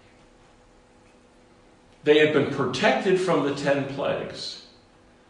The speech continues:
The Red Sea had opened for them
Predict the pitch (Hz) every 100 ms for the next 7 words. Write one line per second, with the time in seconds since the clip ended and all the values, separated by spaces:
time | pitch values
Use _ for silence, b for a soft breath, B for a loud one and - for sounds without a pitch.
0 | _ _ _ _ _ _ _ _ _ -
1 | - - - - - _ _ _ _ _
2 | _ _ _ _ - 135 175 190 185 190
3 | 180 151 143 143 151 165 131 107 98 -
4 | -